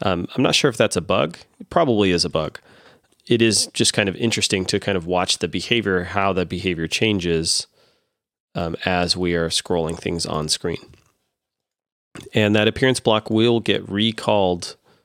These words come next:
to the rows that become visible again. So that's also something you have to keep in mind. If you're, if you're going to be fetching an image, for instance, on that row, you wanna make sure and only do that one time,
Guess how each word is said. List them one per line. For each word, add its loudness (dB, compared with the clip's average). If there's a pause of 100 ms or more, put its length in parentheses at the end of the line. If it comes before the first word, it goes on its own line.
(160)
to 0
the 2
rows 2
that -2
become -2
visible 0
again. -4
So -2
that's 0
also 0
something -2
you 2
have -2
to -6
keep -4
in -4
mind. 2
If 0
you're, -6 (120)
if -12
you're -2
going 0
to 0
be -2
fetching 0
an -2
image, 0
for -2
instance, -2
on 0
that -2
row, 0 (300)
you 0
wanna 4
make 2
sure 0
and -2
only 2
do -2
that -2
one -2
time, -2